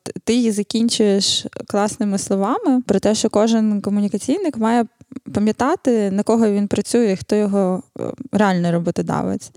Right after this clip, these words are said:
Тобто комунікаційники в державних комунікаціях працюють не на умовного там міністра, заступника міністра чи, ну, будь-яких чиновників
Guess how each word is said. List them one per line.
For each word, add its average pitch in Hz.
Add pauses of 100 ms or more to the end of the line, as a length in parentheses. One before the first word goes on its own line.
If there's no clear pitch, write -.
(420)
Тобто -
комунікаційники 214
в 202
державних 214
комунікаціях 196
працюють -
не 190
на 185
умовного 226
там 180
міністра, 190
заступника 190
міністра 175
чи, 175
ну, 185
будь-яких 185
чиновників 185